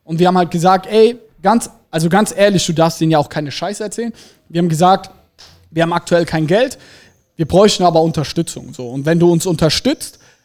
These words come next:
dann sobald wir Geld auf dem Konto haben, so, dann zahlen wir dir auch gerne Geld. Und man muss sagen, das hat super gut funktioniert. Und bis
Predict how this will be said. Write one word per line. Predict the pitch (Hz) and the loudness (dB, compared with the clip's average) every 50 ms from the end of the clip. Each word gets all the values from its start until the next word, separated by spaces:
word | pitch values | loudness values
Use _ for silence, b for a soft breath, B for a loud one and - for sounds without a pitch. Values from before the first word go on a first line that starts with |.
| b b _ | b b _
dann | - 160 175 170 | -2 -2 0 0
sobald | 170 165 135 202 233 262 226 220 | 0 -2 0 0 -2 -2 -2 0
wir | 240 240 233 233 214 196 | 0 0 2 2 0 0
Geld | - 196 208 226 226 | 0 0 0 0 0
auf | 202 190 | -2 -4
dem | 175 185 | -4 -4
Konto | - - 214 220 196 190 | -4 -4 -4 -4 -2 0
haben, | 175 175 190 202 214 208 - - | 0 0 0 -2 -6 -8 -12 -18
so, | 180 143 175 180 175 180 180 - _ _ _ _ - | -10 -4 -2 -2 -2 -2 -4 -8 _ _ _ _ -2
dann | 160 165 160 | -2 -2 -2
zahlen | - - 185 214 220 214 | -2 -4 -4 -4 -4 -4
wir | 185 165 | -4 -4
dir | 151 147 127 | -6 -6 -8
auch | 135 131 - | -8 -10 -10
gerne | - 143 135 135 135 | -12 -10 -10 -10 -12
Geld. | 127 131 135 139 170 - - | -10 -10 -10 -10 -12 -14 -10
Und | - 160 165 165 B B B B B B B | -6 -6 -6 -6 B B B B B B B
man | - 147 165 | -2 2 2
muss | 185 196 180 | 4 4 4
sagen, | - 196 202 226 220 | 2 2 2 2 2
das | 185 170 - | 0 0 0
hat | 190 165 143 | -2 -4 -4
super | - - 208 180 208 | -4 -6 -2 0 0
gut | 185 156 185 185 - | 0 0 -2 -4 -4
funktioniert. | - 180 165 - - 165 185 226 233 226 | -6 -6 -6 -4 -2 0 0 0 -2 -2
Und | - 170 170 160 - | -2 -4 -4 -2 0
bis | - 170 - - | 0 0 0 -2